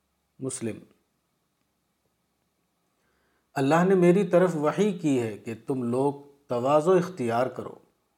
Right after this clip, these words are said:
کوئی شخص کسی کے اوپر زیادتی نہ کرے، کوئی شخص کسی کے اوپر فخر نہ کرے۔ عن ابی موسیٰ رضی اللہ عنہ قال، قال رسول اللہ صلی اللہ علیہ وسلم،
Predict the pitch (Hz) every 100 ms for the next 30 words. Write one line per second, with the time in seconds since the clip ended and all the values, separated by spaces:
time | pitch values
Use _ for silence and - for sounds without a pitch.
0 | _ _ _ _ - 123 120 113 151 139
1 | - - 123 165 165 - - 151 156 147
2 | 117 123 123 123 156 190 196 165 - 113
3 | 92 - - 127 120 - 147 143 - 123
4 | 120 143 135 120 127 143 127 107 - 156
5 | - 156 127 117 - - - _ _ _
6 | _ _ _ _ _ _ _ _ _ _
7 | _ 127 127 120 147 151 170 175 165 156
8 | 143 139 147 147 139 143 160 147 - 139
9 | 127 - 135 127 123 - 143 131 123 135
10 | 135 123 139 123 123 131 127 131 123 135
11 | 131 135 135 - 131 113